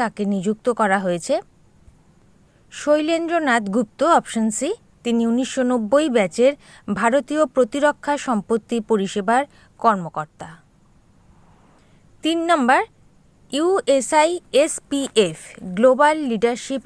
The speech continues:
অ্যাওয়ার্ড দু হাজার পঁচিশে কে সম্মানিত হয়েছেন? কুমার মঙ্গলম বিড়লা। অপশন সি, ওয়াশিংটন ডিসিতে অনুষ্ঠিত অষ্টম বার্ষিক লিডারশিপ সামিটে আদিত্য বিড়লা গ্রুপের চেয়ারম্যান কুমার মঙ্গলম বিড়লাকে গ্লোবাল লিডারশিপ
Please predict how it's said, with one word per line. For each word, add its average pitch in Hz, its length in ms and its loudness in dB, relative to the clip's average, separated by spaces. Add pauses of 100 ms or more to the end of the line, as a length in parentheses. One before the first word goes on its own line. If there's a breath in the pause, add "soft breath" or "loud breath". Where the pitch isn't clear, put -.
অ্যাওয়ার্ড 202 400 0
দু 226 140 -2
হাজার 196 200 -2 (100)
পঁচিশে 240 480 -2
কে 247 80 0 (120)
সম্মানিত 196 460 -4 (120)
হয়েছেন? 214 340 -4 (680 soft breath)
কুমার 320 360 4 (160)
মঙ্গলম 247 440 2 (140)
বিড়লা। 165 320 -2 (100)
অপশন 233 260 -4 (100)
সি, 311 120 -2 (500 soft breath)
ওয়াশিংটন 339 580 -2 (100)
ডিসিতে 320 320 -4 (100)
অনুষ্ঠিত 294 440 -4 (220)
অষ্টম 285 340 -2 (100)
বার্ষিক 247 380 0 (120)
লিডারশিপ 247 480 -2 (120)
সামিটে 233 380 0 (240)
আদিত্য 220 300 -4 (140)
বিড়লা 220 360 0
গ্রুপের 220 400 0
চেয়ারম্যান 202 440 0 (440 soft breath)
কুমার 320 320 4 (140)
মঙ্গলম 247 440 2 (120)
বিড়লাকে 190 480 2 (200)
গ্লোবাল 240 400 2 (120)
লিডারশিপ 196 480 -2